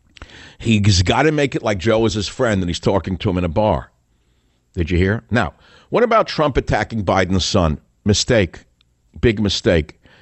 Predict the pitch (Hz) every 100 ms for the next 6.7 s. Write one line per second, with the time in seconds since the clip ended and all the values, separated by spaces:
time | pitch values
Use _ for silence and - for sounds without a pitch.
0 | _ _ _ - 120 - 180 175 165 160
1 | 131 135 147 151 - 131 139 131 120 113
2 | - 117 110 - 107 95 98 107 107 98
3 | 120 98 - 101 98 95 95 - - 101
4 | 113 120 135 135 - - 101 82 87 87
5 | 92 92 90 80 71 67 _ _ _ _
6 | - 165 220 202 165 107 87